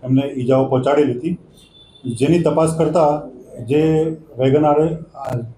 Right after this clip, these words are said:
ગાડીનો ચાલક છે તે પોલીસ કર્મી હોવાનું, અ, જણાઈ આવેલ તપાસ દરમિયાન અને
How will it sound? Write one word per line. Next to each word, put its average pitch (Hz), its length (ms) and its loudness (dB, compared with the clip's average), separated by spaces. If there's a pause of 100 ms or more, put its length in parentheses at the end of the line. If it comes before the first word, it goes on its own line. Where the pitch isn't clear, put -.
(220)
ગાડીનો 139 340 2
ચાલક 139 340 2
છે 131 380 0
તે 147 560 0
પોલીસ 139 460 -4
કર્મી 151 380 -2 (400)
હોવાનું, 143 540 0
અ, 117 400 -4 (100)
જણાઈ 135 260 2
આવેલ 156 240 2
તપાસ 139 240 -4
દરમિયાન 156 460 -4 (380)
અને 147 360 2